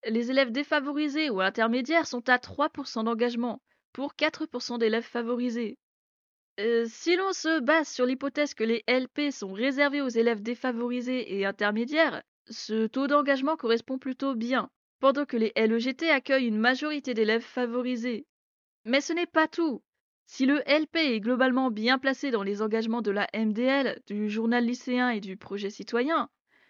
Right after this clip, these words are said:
ce n'est pas le cas du tutorat, où il y a moins d'élèves qui y participent, contrairement au L E G T et L P E, où justement le tutorat a plus la cote. En fait, on ne peut pas en déduire beaucoup. Juste que les M D L restent anecdotiques au niveau national,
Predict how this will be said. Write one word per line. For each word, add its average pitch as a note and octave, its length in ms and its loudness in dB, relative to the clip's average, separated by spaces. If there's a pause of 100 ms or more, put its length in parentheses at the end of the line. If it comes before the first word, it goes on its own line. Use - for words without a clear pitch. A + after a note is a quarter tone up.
ce - 160 -4
n'est D#4+ 160 0
pas F#4 280 4
le F4+ 100 0
cas D4 220 2
du C4 120 -6
tutorat, C4+ 540 0 (100)
où G#3 120 -6
il G#3+ 80 0
y A3 100 6
a A3 80 6
moins A#3+ 180 2
d'élèves A3 360 0
qui A3+ 160 -4
y A3+ 40 -2
participent, A#3+ 640 -8 (340)
contrairement D4+ 480 2
au A#3 80 8
L A3+ 140 4
E A3+ 60 0
G A#3 140 -4
T B3 280 -4
et G3+ 140 -4
L G3+ 160 2
P C#4 220 0
E, D#4+ 220 0
où G3+ 240 -6
justement B3 680 -2
le G#3+ 160 0
tutorat A#3 460 2
a A#3 60 2
plus A#3 220 -8
la A#3+ 100 2
cote. A3 300 -2 (760)
En A#3+ 100 4
fait, F4 220 -2
on C4+ 60 0
ne A3+ 60 -4
peut A#3+ 100 0
pas C#4+ 160 4
en C4+ 120 4
déduire A#3+ 360 0
beaucoup. C4 600 -2 (560)
Juste C#4+ 320 -2
que C#4+ 100 -2
les C4 220 2
M C4 180 2
D B3+ 100 0
L C#4 160 4
restent G#3+ 260 -4
anecdotiques G#3 580 -4
au A3+ 60 0
niveau A#3 280 0
national, B3+ 760 0